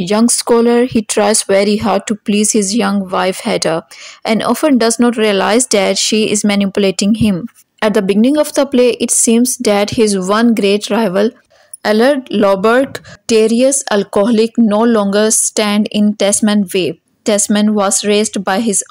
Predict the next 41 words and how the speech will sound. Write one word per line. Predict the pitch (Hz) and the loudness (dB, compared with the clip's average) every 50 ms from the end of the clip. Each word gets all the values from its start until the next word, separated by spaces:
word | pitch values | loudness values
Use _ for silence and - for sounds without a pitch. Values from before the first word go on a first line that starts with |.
| 196 | -4
aunt | 190 185 185 190 185 - 208 | -4 -2 -4 -4 -4 -4 -4
Jojo। | 180 175 170 - - - - _ _ _ _ _ _ _ _ - | -4 -4 -6 -8 -8 -10 -10 _ _ _ _ _ _ _ _ -14
जॉर्ज | 180 170 - 214 208 226 254 - | -8 -2 0 2 2 2 2 0
टेस्मन | - 254 262 - 247 240 254 226 - | 0 0 2 2 2 2 0 0 -2
एक | - 202 - | -6 -8 -6
फ्रेंडली | - - 208 190 190 202 240 254 | -4 -2 -2 0 2 2 4 4
नेचर, | 247 247 233 233 - 254 240 - - - | 4 2 2 0 0 0 0 0 0 0
इंटेलिजेंट | 208 196 - - 208 202 202 220 233 214 240 233 233 240 226 - - | 0 0 0 0 0 0 2 2 2 2 2 2 2 2 0 0 0
और | 208 202 | 0 0
यंग | 185 185 208 220 247 | 2 2 2 2 2
स्कॉलर | - - - - 240 226 220 226 | 0 0 0 0 2 2 2 2
है, | 233 233 226 | 2 2 2
जो | 220 220 214 | 2 0 0
कि | 208 - 233 | 0 0 0
अपनी | 220 214 233 220 220 | 0 2 2 2 2
वाइफ | 202 185 - 202 190 196 220 214 - - | 0 -2 -2 -2 0 0 -2 -2 -6 -6
हैडा | 240 208 202 196 208 | -4 -4 0 0 0
को | 208 - 233 226 | 0 0 -2 -2
खुश | 226 247 226 - - | 0 0 0 0 0
रखने | 233 208 - 220 214 | -2 0 0 0 0
की | 208 247 220 | 0 -2 -4
बहुत | 202 - 196 247 214 208 | -2 -2 -2 0 -2 0
कोशिश | - 247 226 240 269 226 - | 2 0 0 2 2 -2 -2
करता | - 247 214 208 - 226 | 0 -2 -2 -2 0 0
है | 220 226 220 233 214 | 0 2 2 0 0
और | - 214 214 | 0 0 -2
sometimes | - - 220 214 214 208 254 233 240 269 262 - - - - - - - _ - 202 | -2 -2 -2 -2 -2 0 0 0 0 -2 -4 -6 -20 -20 -20 -20 -20 -18 _ -6 -2
जो | 214 233 | 0 2
उसकी | 233 226 - - 240 | 2 2 0 0 0
वाइफ | 208 208 202 226 - 226 | 0 2 0 0 0 0
मैनिपुलेट | 208 202 214 233 - 240 226 226 - | 0 0 0 0 0 2 0 0 0
उसको | 233 - - 240 | -2 -2 -2 -2
कर | 233 - 226 214 | 0 2 2 2
रही | 214 220 | 2 2
होती | 220 233 220 214 - 220 | 2 0 0 0 0 0
है | 240 240 | 2 2
वो | 220 202 208 220 | 2 2 0 0
इसको | 226 - - 254 | 0 2 0 0
समझ | - - 202 196 196 - | 0 0 0 -2 -2 0
नहीं | - 208 208 196 | 0 0 0 0
पाता। | 202 - - 180 - - 185 175 - | -2 -4 -4 -6 -4 -4 -6 -6 -6